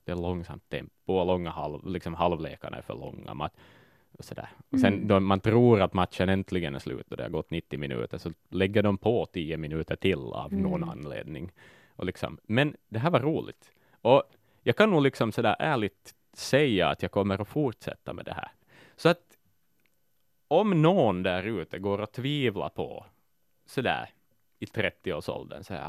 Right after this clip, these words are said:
Speaker 1: "Ah, men vad fan, jag missar någonting." Så det
Speaker 2: Vad ska jag
Speaker 1: går,
Speaker 2: göra med mitt liv?
Speaker 1: ja, det
Speaker 2: <laughs>
Speaker 1: går att komma till, till fotbollen och till lagsporten.
Speaker 2: Känner du liksom att, att här var på något sätt, för jag funderar när, varifrån din resa började,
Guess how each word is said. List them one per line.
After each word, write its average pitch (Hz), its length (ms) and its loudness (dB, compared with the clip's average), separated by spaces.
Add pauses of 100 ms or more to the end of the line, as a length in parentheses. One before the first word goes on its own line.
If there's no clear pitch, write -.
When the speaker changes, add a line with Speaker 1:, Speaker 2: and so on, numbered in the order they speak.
Speaker 1:
"Ah, 143 40 -10
men 120 180 -12
vad 120 120 -20
fan, - 400 -18
jag 107 80 -14
missar 113 400 -8
någonting." - 320 -12
Så - 80 -6
det 147 120 0
Speaker 2:
Vad 185 120 0
ska 151 40 8
jag 190 100 6
Speaker 1:
går, 175 160 8
Speaker 2:
göra 175 80 4
med 170 100 -2
mitt 160 160 -4
liv? 160 360 2
Speaker 1:
ja, 143 200 4
det 147 120 4
Speaker 2:
<laughs> 139 160 4
Speaker 1:
går 151 440 6
att 110 80 -4
komma 110 420 -2
till, 69 240 -10 (320)
till 98 120 -12
fotbollen - 800 -10
och - 100 -16
till 90 120 -6
lagsporten. - 640 -10 (1300)
Speaker 2:
Känner 330 340 4
du 339 80 2
liksom 254 400 0
att, - 240 -4 (200)
att - 180 -2
här 214 220 4
var 202 140 2
på 214 140 2
något 262 280 2
sätt, - 440 -4 (100)
för - 140 -4
jag 190 40 -2
funderar 202 440 4
när, 170 280 4
varifrån 175 480 2
din 170 200 2
resa 196 440 0
började, 156 580 2